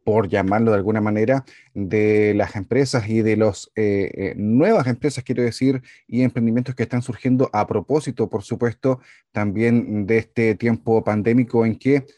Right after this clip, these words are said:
muchas y muchos hemos estado encerrados, quizás con más tiempo para pensar justamente nuevas ideas de negocio. ¿Cómo se, eh, cómo ves tú este tiempo también de pandemia en relación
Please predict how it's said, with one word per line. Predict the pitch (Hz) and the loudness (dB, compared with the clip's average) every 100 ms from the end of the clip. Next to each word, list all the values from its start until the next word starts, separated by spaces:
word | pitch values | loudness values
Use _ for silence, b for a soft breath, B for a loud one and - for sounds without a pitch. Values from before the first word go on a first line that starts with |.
| b b - | b b -10
muchas | 113 160 175 165 160 131 - | -2 -2 0 2 2 2 -2
y | 123 | 0
muchos | 147 151 147 143 | 0 0 -2 0
hemos | 127 120 | 0 -2
estado | - 131 131 | -2 2 2
encerrados, | 123 - 117 123 139 135 | 2 0 2 4 2 0
quizás | 127 107 165 175 - b b _ | -4 -2 2 2 -2 b b _
con | - 113 | -2 2
más | 123 127 | 2 2
tiempo | 135 131 135 120 | 0 0 0 0
para | 117 117 113 | 2 4 2
pensar | 113 107 - 151 | 2 -4 -2 -2
justamente | 143 - - 123 120 - 131 B B - | -2 -6 -2 0 0 0 -2 B B -4
nuevas | 120 120 107 | 2 2 0
ideas | 110 120 104 | -2 -2 0
de | 113 | -2
negocio. | 117 127 - 101 | 0 0 -2 0
¿Cómo | 131 127 | 2 2
se, | 127 123 127 b b - | 0 0 -2 b b -6
eh, | 104 | -4
cómo | - 160 | 0 2
ves | 151 127 | 2 2
tú | - 190 127 b b - | 0 0 0 b b -10
este | 113 - 123 117 | -10 -2 2 2
tiempo | 113 135 139 127 127 120 | 2 2 2 2 2 2
también | 120 117 127 123 | 2 2 2 2
de | 120 | 2
pandemia | 117 123 135 147 143 | 0 2 2 2 2
en | 123 120 | 0 2
relación | 127 113 - 170 175 | 2 2 0 -2 0